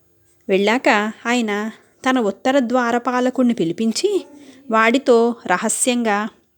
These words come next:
"ఒరే, ఎవరన్నా నీ దగ్గరకు వచ్చి 'మహా అశ్వారోహిడి ఇల్లెక్కడా?' అని అడిగితే ఆ మనిషిని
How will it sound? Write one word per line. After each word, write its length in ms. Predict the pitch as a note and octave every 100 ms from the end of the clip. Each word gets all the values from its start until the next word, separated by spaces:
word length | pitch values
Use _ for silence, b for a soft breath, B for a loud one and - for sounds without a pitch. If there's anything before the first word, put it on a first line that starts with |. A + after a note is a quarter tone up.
| _ _ _ _ -
"ఒరే, 360 | F#3 G#3+ D4 A3 b b b
ఎవరన్నా 640 | F#3+ G3 A3+ A3 G#3+ G3+ - -
నీ 160 | A#3
దగ్గరకు 480 | G#3+ D#3+ D#3 G#3+ B3+
వచ్చి 540 | F#3 - D4+ F4 F4 B B B
'మహా 380 | G3+ A3 D4 D4
అశ్వారోహిడి 800 | C4 - B3+ B3 B3+ B3+ B3+ C4
ఇల్లెక్కడా?' 640 | F#3+ F#3+ A#3+ - A3 A#3 -
అని 160 | A3 F#3
అడిగితే 520 | F#3 G#3+ A3 G4+ F4 b b b b
ఆ 140 | A3
మనిషిని 760 | A#3+ F3 G3 - B3+ A#3 A#3+